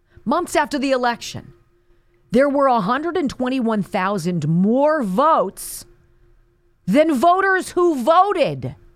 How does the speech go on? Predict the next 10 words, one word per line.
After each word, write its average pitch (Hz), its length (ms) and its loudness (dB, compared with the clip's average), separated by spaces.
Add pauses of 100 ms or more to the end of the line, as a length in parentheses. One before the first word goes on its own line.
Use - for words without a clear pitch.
(720)
Eighty 359 360 0
thousand 277 640 -2
five 254 260 2
hundred 277 260 -4
fifty-five 208 840 -2 (180)
vote 170 380 0
margin 180 420 0
of 175 80 0
victory, 151 580 -4
allegedly, 214 1080 0